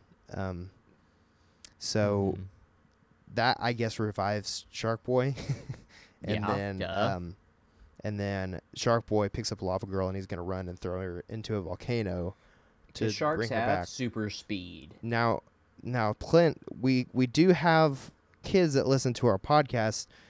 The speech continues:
Speaker 1: We always make sure to use family-friendly language because there are five-year-old kids that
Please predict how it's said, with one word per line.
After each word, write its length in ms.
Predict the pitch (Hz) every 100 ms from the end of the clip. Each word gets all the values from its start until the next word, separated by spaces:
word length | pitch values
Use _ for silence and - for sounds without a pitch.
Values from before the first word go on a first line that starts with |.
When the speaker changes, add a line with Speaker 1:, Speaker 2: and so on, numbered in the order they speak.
| - -
Speaker 1:
We 120 | 110
always 320 | 117 139 127
make 200 | 127 123
sure 400 | - 135 127 120
to 200 | - 120
use 440 | 107 107 110 104 - - - _
family-friendly 760 | - 127 160 175 - 190 190 185
language 440 | 185 185 131 120
because 300 | 113 - 107
there 160 | 104 101
are 160 | 131
five-year-old 680 | 147 151 135 127 123 113 107
kids 320 | - 123 101
that 220 | 107 101